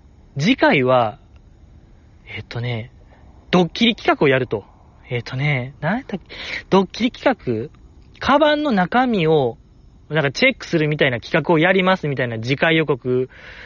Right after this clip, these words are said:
が流れてまして、でも実際第二回放送されたんが、なんか、十五秒のブイティーアール作って、ひろゆきさんに胸キュンしてもらおう企画みたいな、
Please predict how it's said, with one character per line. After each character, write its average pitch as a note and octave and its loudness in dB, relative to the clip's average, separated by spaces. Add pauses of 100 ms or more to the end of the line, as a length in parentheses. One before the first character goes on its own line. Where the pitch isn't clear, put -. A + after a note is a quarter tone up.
(260)
が C#3+ 0
流 D#3+ 2 (140)
れ F#3 2
て F3 0
ま D#3+ 0
し - -14
て、 A2+ -4 (1500)
で G#3 4
も E3 4
実 B2+ -4
際 D#3+ 4
第 F#3+ 4
二 D#3 0
回 C#3+ 2
放 D#3+ 0
送 F3 -2
さ F#3+ -2
れ E3 2
た B2+ -6
ん A2 -10
が、 A#2+ 0 (1080)
な G3+ 0
ん F#3+ 2
か、 D3 2 (1120)
十 G3 4
五 A#3 4
秒 G3+ 4
の C#3 0
ブ C#3 0
イ D#3 -2
テ D#3+ -2
ィ - 4
ー D3+ 2
ア C#3+ 0
ー C3 -2
ル - -10
作 - -4
っ F3+ -4
て、 A#3 0
ひ - -6
ろ G3+ 6
ゆ F3+ 4
き - -14
さ D#3 0
ん D#3 -2
に G3+ 0 (260)
胸 D#3+ 2
キ F3+ 0
ュ F3+ 4
ン - 0
し - -4
て G#3+ 2
も G3+ 4
ら G3+ 6
お G3 6
う F3+ 0
企 F3 0
画 C3+ -2
み E3+ 0
た F3 2
い B2+ -2
な、 A2 -6